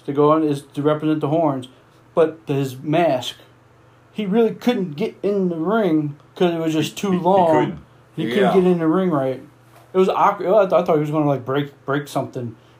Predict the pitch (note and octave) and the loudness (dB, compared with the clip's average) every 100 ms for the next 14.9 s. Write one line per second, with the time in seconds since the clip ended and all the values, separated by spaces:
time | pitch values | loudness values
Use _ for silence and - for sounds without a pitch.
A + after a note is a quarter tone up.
0 | _ - C3+ C3+ B2+ C3+ C3 C3+ B2+ A2 | _ -6 -2 -2 -4 -6 -4 -6 -6 -8
1 | A2+ A#2+ G#2+ G#2 G2 G2 F#2 F#2 F2+ F2+ | -4 -2 -2 -4 -4 -4 -4 -4 -6 -6
2 | F#2 E2+ - E2+ D2 D#2 D2+ F#2 - F2 | -6 -6 -8 -10 -10 -14 -12 -12 -10 -12
3 | D#2+ D#2 C#2+ D2 E2 D2 D2 D2 D2 C#2+ | -8 -8 -8 -6 -6 -6 -8 -6 -8 -10
4 | - _ _ _ _ _ _ _ _ _ | -16 _ _ _ _ _ _ _ _ _
5 | _ D2 D2 D2+ D2 - _ - - _ | _ -16 -12 -12 -14 -20 _ -20 -20 _
6 | D2+ D2+ _ - C#2+ - - - D2 D2 | -16 -16 _ -20 -20 -20 -20 -20 -14 -12
7 | D2+ D2 D#2 D2 C#2+ D2 C#2+ D2 D2 F#2 | -10 -10 -12 -12 -12 -14 -12 -12 -10 -8
8 | F2 - - - - - _ _ C3+ C#3+ | -8 -10 -14 -20 -20 -20 _ _ -2 -2
9 | C3 B2 A2+ B2 B2 - B2+ B2 F#2+ G2 | -2 -6 -2 -2 -2 -2 0 0 -4 -6
10 | F#2 C#3 - _ _ F#3+ C#3+ G2 G#2 - | -6 -10 -16 _ _ -2 0 0 0 0
11 | F#2+ - B2+ G#2 - - - F#2+ F2+ F2 | -4 -4 -4 -2 -4 -8 -6 -8 -6 -6
12 | A2 B2 C#3+ A2 F#2+ G2 G2+ F2+ F#2 E2+ | -6 -6 -4 -6 -6 -2 -2 -4 -6 -4
13 | F2 E2+ E2 D#2+ E2+ D2+ D2 D2 D2 D#2+ | -4 -2 -6 -6 -6 -8 -6 -8 -8 -12
14 | D2+ E2 D2+ C#2+ C#2+ D2 C2+ C2+ C2+ | -10 -12 -10 -12 -8 -8 -6 -10 -14